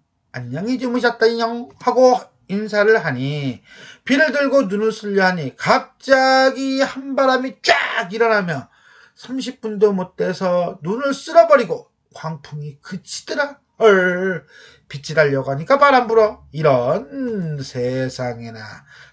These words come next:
전기성이고 비현실성이죠. 누가 도왔겠어요? 금방울이겠죠.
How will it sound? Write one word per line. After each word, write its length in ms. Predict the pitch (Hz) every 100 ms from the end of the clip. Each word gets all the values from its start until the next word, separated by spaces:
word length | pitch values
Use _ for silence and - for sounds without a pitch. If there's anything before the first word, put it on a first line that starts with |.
| _
전기성이고 1040 | 139 139 127 135 - 120 117 - 269 - -
비현실성이죠. 800 | 180 185 143 139 135 120 - - _ -
누가 280 | 202 262 226
도왔겠어요? 500 | 190 - 143 127 117 - _ - - -
금방울이겠죠. 800 | 370 370 302 226 170 - 117